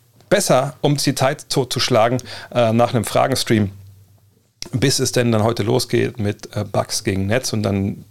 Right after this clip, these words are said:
zocke ich da mit euch zusammen. Also ich zocke, ihr guckt zu. <laughs> So läuft das ja bei Twitch. Ähm, und wir chatten, labern, äh, ihr könnt meine My Career mitverfolgen. Bis es dann losgeht mit Bugs gegen Netz und dann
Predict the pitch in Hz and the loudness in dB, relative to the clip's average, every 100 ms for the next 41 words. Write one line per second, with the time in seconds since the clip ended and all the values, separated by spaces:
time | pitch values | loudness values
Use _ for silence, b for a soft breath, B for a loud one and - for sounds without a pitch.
0 | _ - 180 - 120 110 113 117 107 - | _ -2 0 2 2 2 0 0 -2 -2
1 | 110 101 92 117 101 117 - 113 101 104 | -2 -2 0 -2 -2 -4 -4 -2 -2 -6
2 | - - 107 B B B B B B - | -2 0 0 B B B B B B -6
3 | - - - 104 - - 101 107 - 135 | -10 -12 -4 -4 -2 -6 -6 -6 -6 -6
4 | - B B B - 135 120 120 113 B | -8 B B B -2 2 4 4 2 B
5 | B - 113 110 120 - 104 101 104 101 | B -2 0 0 0 0 2 4 4 2
6 | 98 98 113 101 - 120 101 98 104 - | 0 -2 -4 -4 -4 -2 -2 -2 -4 -2
7 | 101 95 - 98 - 95 90 90 123 131 | -2 -2 -4 -8 -4 -4 -4 0 -2 0
8 | 151 135 156 - 139 123 131 - 123 123 | 0 2 2 0 -2 -2 -2 -2 0 0
9 | - 131 120 120 | 0 -2 0 0